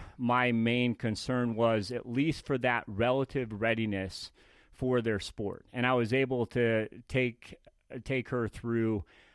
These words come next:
uh, some, some strength positions where she was working on just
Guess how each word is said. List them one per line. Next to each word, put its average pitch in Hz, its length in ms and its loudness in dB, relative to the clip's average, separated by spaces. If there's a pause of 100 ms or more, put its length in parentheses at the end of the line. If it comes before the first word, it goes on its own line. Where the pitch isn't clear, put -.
(160)
uh, 104 320 -2
some, 107 360 -4
some 110 240 -10
strength 151 460 -2
positions 120 840 -2
where 110 380 -2
she - 160 -10
was 107 260 -4
working 107 460 -6
on 107 380 -2
just 104 440 -4